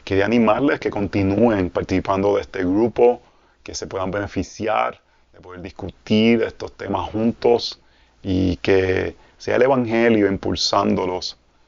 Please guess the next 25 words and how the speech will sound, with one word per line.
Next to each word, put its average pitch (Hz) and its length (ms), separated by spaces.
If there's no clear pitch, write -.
sea 101 140
en 95 40
su - 100
matrimonio, 95 520
en 117 60
sus - 160
trabajos, 107 580
en 87 100
su 82 160
vida, 104 300
en 101 100
su 87 160
crianza, 98 640
que - 140
vean 92 240
la 101 120
obra 107 200
de 117 100
Cristo, 95 640
lo - 80
que - 80
esto 104 160
tiene 110 180
que 113 100
decir 104 260